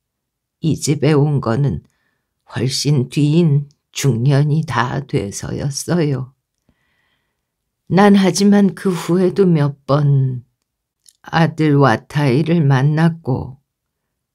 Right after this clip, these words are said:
그 애가 어떻게 성장했는지도 대강은 알고 있었습니다.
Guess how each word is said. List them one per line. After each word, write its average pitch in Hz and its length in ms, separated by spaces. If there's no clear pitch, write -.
그 165 200
애가 165 440
어떻게 135 500
성장했는지도 156 1400
대강은 113 680
알고 127 400
있었습니다. 147 1120